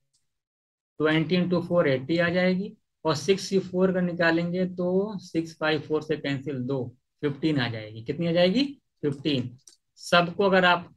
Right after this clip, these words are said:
ऐड कर लीजिए, देखिए कितना आ रहा है, nine last में आएगा, मुझे लगता है टू हंड्रेड नाइन आपका answer हो जाएगा। ये एक minute का question था, one minute लग जाता,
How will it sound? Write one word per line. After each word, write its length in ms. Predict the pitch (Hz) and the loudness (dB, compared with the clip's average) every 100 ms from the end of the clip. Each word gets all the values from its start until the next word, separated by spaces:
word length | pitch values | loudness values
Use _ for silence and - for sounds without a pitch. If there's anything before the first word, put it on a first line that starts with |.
| 151 | 2
ऐड 260 | 165 185 | 2 4
कर 160 | 185 185 | 2 4
लीजिए, 380 | 190 196 202 202 | 4 2 0 -6
देखिए 280 | 165 165 175 | -6 -6 -4
कितना 300 | 170 175 175 | -2 0 0
आ 20 | |
रहा 100 | 175 | 0
है, 100 | 175 | 0
nine 300 | 143 151 170 | 2 2 2
last 380 | 170 160 151 - | 2 4 2 0
में 120 | 160 139 | -2 4
आएगा, 320 | 135 151 170 | 4 4 0
मुझे 140 | 156 | -2
लगता 260 | 139 131 151 | -2 -2 -2
है 80 | 143 | -4
टू 260 | - 160 | -4 -6
हंड्रेड 320 | 139 139 139 131 | -4 -4 -4 -4
नाइन 220 | 131 123 | -2 -2
आपका 380 | 117 - 208 285 - _ - | -2 -2 -2 -4 -10 _ -8
answer 260 | 131 127 131 | -4 -2 -2
हो 80 | 123 | -2
जाएगा। 240 | 131 151 | 0 -2
ये 180 | 156 190 185 190 | 2 2 4 2
एक 120 | 190 | 0
minute 180 | 175 170 | -6 -4
का 80 | 170 | -4
question 360 | 156 147 143 | -4 -6 -6
था, 160 | 139 170 | -6 -10
one 180 | 147 143 | -6 -2
minute 200 | 143 127 | -2 0
लग 200 | 131 127 | 0 0
जाता, 280 | 127 120 | -4 -4